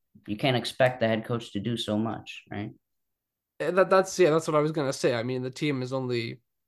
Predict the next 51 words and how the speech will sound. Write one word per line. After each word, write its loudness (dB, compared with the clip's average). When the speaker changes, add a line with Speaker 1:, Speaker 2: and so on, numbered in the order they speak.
Speaker 2:
so 0
good. 4
Obviously, -2
they're -2
not, -2
they're, 0
Speaker 1:
Yeah. -8
Speaker 2:
they're, 0
they're 4
not 4
good -4
this -12
year. -6
We, -2
you, -4
Speaker 1:
Yeah. -2
Speaker 2:
you, -6
you 0
and 0
I 2
both -4
know -8
that, -16
so. -18
Speaker 1:
Yeah. -8
Speaker 2:
At 0
the 4
end 4
of -2
the -2
season, -6
the 0
Raptors 0
right 0
now, -2
if -6
memory 2
serves -2
me, -4
are 0
in -8
twelfth -2
place -6
Speaker 1:
Mm-hmm. 2
Speaker 2:
in 0
the -16
Eastern -8
Conference. -6
So -2
they're 2
not 0